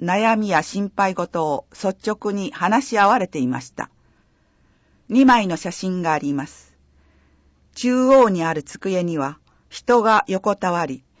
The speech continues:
その他の机には紙おむつが広げられています。その写真には、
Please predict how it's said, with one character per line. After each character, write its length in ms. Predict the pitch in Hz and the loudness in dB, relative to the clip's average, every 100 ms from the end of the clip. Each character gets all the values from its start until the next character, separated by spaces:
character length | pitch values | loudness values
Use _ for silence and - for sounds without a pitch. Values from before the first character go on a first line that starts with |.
| _ | _
そ 200 | - 240 | -2 2
の 100 | 262 | 2
他 280 | 254 - 214 | 2 0 -2
の 100 | 180 | -2
机 400 | - 202 190 185 | -8 -6 -2 -2
に 100 | 175 | -2
は 220 | 139 - | -2 -4
紙 300 | - 214 240 | -2 0 2
お 80 | 233 | 2
む 140 | 214 | 0
つ 160 | 190 151 | -2 -6
が 160 | 139 - | -8 -8
広 340 | - 196 190 | -4 0 2
げ 60 | 185 | 2
ら 120 | 170 | 2
れ 120 | 165 | 0
て 160 | - 147 | -2 -4
い 80 | |
ま 180 | 131 131 | -2 -6
す。 220 | - _ _ _ _ _ _ _ _ | -10 _ _ _ _ _ _ _ _
そ 160 | - 240 | -4 2
の 100 | 247 | 2
写 180 | 254 | 2
真 280 | 254 233 220 | -2 -2 -2
に 140 | 208 190 | -2 -4
は、 180 | 151 | -6